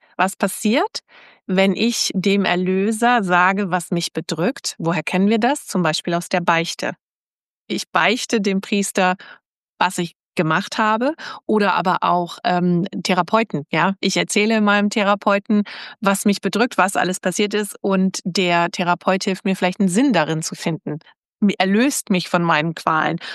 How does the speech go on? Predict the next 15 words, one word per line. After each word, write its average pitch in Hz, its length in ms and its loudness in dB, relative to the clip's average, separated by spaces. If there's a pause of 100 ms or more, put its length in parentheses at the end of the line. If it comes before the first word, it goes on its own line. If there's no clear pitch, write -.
(220)
Das 185 180 0
sind 220 200 2
also 196 300 0 (280)
Dinge, 214 480 2 (480)
die 190 240 0
wir 196 120 2
oft - 200 -2
finden 202 340 2
in 185 140 0
dieser 175 180 0
fünften 247 400 -2
Linie 147 360 -2
zum - 180 -6
Beispiel, - 420 -2
ja. 175 200 -4